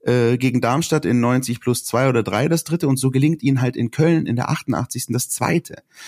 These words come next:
Und somit machst du den Deckel drauf und das Spiel ist entschieden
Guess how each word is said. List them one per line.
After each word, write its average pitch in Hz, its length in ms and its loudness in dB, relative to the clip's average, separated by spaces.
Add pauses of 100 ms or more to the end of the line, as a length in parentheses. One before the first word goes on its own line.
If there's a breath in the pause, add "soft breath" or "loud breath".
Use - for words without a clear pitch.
(220 loud breath)
Und 139 160 2
somit 165 240 4
machst 151 220 0
du 135 40 -2
den 107 200 0
Deckel 185 280 2
drauf - 440 -6 (180)
und 120 120 2
das 113 80 0
Spiel 143 180 2
ist 127 100 2
entschieden 165 640 2